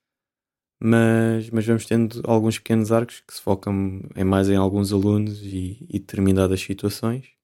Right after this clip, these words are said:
e, e muitas das vezes, e acho que esse é o, o verdadeiramente a parte mesmo a, que me apela nesse anime, nessa obra, é, percebemos que muitos alunos às vezes recorrem ao bullying, recorre-, são maus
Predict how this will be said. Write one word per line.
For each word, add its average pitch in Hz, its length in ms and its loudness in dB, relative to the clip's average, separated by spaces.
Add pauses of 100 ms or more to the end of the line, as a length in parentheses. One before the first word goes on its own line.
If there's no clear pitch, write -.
(840)
e, 110 340 2
e 123 40 8
muitas 131 240 4
das 127 120 6
vezes, 127 260 0
e 98 80 2
acho 95 160 0
que 104 80 -4
esse - 160 -8
é 104 40 0
o, 101 300 -2 (120)
o - 200 -18 (1300)
verdadeiramente 110 760 2
a 95 40 -8
parte - 360 -2 (600)
mesmo 98 600 0 (100)
a, 110 120 -4
que - 60 -20 (400)
me 101 140 4
apela 98 420 2
nesse 98 240 -4
anime, 104 340 -2 (1120)
nessa 90 320 -2
obra, 110 480 0 (180)
é, 107 440 -2 (1000)
percebemos 113 420 0
que - 80 -12
muitos 117 220 0
alunos 110 240 2
às 110 200 2
vezes 107 200 -2
recorrem 104 400 -4
ao 101 120 2
bullying, 107 440 4
recorre-, 95 520 -4
são - 200 -4
maus 101 480 0